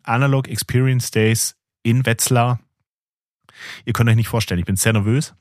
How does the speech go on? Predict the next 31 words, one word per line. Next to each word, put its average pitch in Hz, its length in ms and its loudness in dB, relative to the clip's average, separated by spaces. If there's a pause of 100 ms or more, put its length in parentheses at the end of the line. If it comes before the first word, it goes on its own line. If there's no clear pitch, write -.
(220)
freue 107 320 0
mich 110 120 0
aber 87 240 -2
unfassbar, 110 760 2 (340)
äh, - 100 -6
auf 98 400 0
jeden 127 680 0
und 92 200 -4
jede, 104 380 0 (400)
die 110 80 -6
vorbeischauen, 110 680 0
die 95 40 -6
vorbeikommen, 110 840 0 (300)
ähm, 87 400 2
dass - 120 -8
man 78 120 -6
sich 87 120 -10
persönlich - 520 0
kennenlernt, 98 560 0
habe - 140 -12
ich - 180 -12
richtig, 127 340 -4
richtig 98 220 -4
Lust 101 220 -4
drauf. 95 300 -2
Danke 110 240 -2
für - 140 -4
eure 90 180 -2
Nachrichten 107 600 -2 (340)
und, 98 560 2
ähm, 92 400 0